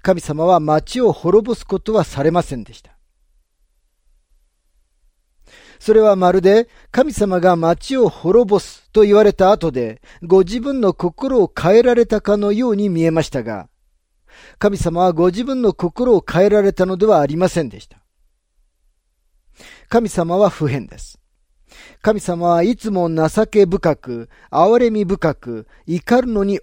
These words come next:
遅いお方なのです。ですから、あなたは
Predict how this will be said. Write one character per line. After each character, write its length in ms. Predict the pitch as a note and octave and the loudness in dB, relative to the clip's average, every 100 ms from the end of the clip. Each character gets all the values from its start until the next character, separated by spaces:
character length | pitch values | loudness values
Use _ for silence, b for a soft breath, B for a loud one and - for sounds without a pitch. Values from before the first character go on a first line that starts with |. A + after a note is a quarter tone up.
| - | -6
遅 340 | D#3+ - A#3+ | -8 -4 -4
い 100 | G#3+ | -2
お 160 | E3 E3 | -2 0
方 340 | F3+ - F#3 | -2 2 0
な 120 | D3 | 0
の 100 | B2 | -10
で 120 | _ | _
す。 200 | - - _ _ _ _ _ _ _ _ _ _ _ _ _ _ _ _ _ _ _ _ _ _ _ _ _ _ - | -20 -20 _ _ _ _ _ _ _ _ _ _ _ _ _ _ _ _ _ _ _ _ _ _ _ _ _ _ -4
で 100 | A3 | -4
す 100 | - | 0
か 80 | F3+ | 0
ら、 100 | E3+ | 2
あ 40 | |
な 120 | F#3+ | 0
た 120 | E3+ | 0
は 280 | D3+ E3+ G#3 | 2 2 2